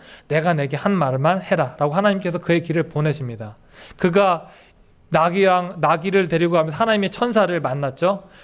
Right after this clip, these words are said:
또 오늘 삼십일 절 말씀에 그가 드디어 눈이 떠서 하나님의 천사, 하나님의 메신저를 발견합니다. 그가 무릎, 하나님 메신저 앞에 납작 엎드려서 하나님 앞에, 하나님의 천사 앞에, "아이고, 잘못했습니다. 제가 어떻게 해야 합니까?" 하나님 앞에,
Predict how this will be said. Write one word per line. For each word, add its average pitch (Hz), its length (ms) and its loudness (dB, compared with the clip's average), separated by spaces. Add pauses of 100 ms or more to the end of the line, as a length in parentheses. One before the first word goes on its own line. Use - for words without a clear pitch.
(120)
또 170 100 4
오늘 202 220 4
삼십일 226 460 -2
절 214 140 0
말씀에 165 420 -2
그가 180 460 0 (260)
드디어 196 260 4
눈이 220 380 2
떠서 180 320 2
하나님의 214 560 0
천사, 165 480 -2 (240)
하나님의 226 560 0
메신저를 180 600 2
발견합니다. 151 800 -2 (760)
그가 226 240 2
무릎, 220 420 -4
하나님 262 360 -4
메신저 226 340 0
앞에 208 260 0
납작 196 440 0
엎드려서 196 580 0 (260)
하나님 233 380 0
앞에, 185 280 -2 (340)
하나님의 220 360 0
천사 226 320 0
앞에, 165 400 -4 (200)
"아이고, 180 320 2
잘못했습니다. 170 800 -2
제가 180 340 2
어떻게 180 460 0
해야 190 80 4
합니까?" 175 300 -2
하나님 208 260 2
앞에, 180 360 0